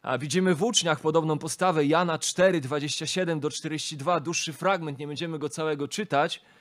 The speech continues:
Tam widzimy uczniów, którzy byli bardziej zainteresowani jedzeniem, pokarmem,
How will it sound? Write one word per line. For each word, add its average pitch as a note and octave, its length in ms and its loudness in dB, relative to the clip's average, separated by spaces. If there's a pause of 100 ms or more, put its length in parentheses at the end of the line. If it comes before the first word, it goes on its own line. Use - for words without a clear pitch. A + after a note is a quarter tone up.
(300)
Tam F3 180 2
widzimy F3+ 360 2
uczniów, F3+ 520 0
którzy E3 340 -2
byli F3 240 0
bardziej F#3 340 2
zainteresowani F3 880 -4 (300)
jedzeniem, D3+ 680 2
pokarmem, F3 760 2